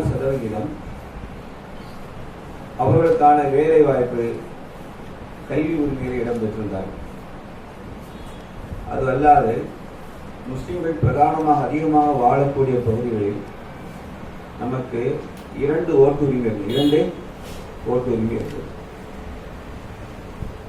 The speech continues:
ஆனால் இந்தியா சுதந்திரத்தை பெற்ற பிறகு, பாகிஸ்தான் பிரிவினையாகி அது தனி நாடாக அறிவிக்கப்பட்ட பிறகு, இங்கே வாழ்ந்த முஸ்லிம்கள் எண்ணிக்கை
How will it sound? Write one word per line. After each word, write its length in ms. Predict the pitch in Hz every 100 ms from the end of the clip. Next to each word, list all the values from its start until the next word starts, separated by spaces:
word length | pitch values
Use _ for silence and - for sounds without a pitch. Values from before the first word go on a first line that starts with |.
| - - - - - - - - - - 147
ஆனால் 240 | 151 156 147
இந்தியா 260 | 165 180 170 160
சுதந்திரத்தை 440 | 151 156 160 151 143 131
பெற்ற 240 | 120 123 -
பிறகு, 260 | 127 117 101 - - - - - - - -
பாகிஸ்தான் 640 | - - - - 151 151 -
பிரிவினையாகி 720 | 139 147 147 135 127 117 135 143
அது 100 | 120 131 -
தனி 160 | 147 151
நாடாக 300 | 139 139 117
அறிவிக்கப்பட்ட 540 | 120 127 127 107 107 107
பிறகு, 260 | 101 98 92 - - - - - - - - - - - - - - - - - 147
இங்கே 220 | 165 160 139
வாழ்ந்த 300 | 139 160 156 139
முஸ்லிம்கள் 560 | - 131 120 107 113 - - - - - - - - - - - - - - 135
எண்ணிக்கை 380 | 170 170 160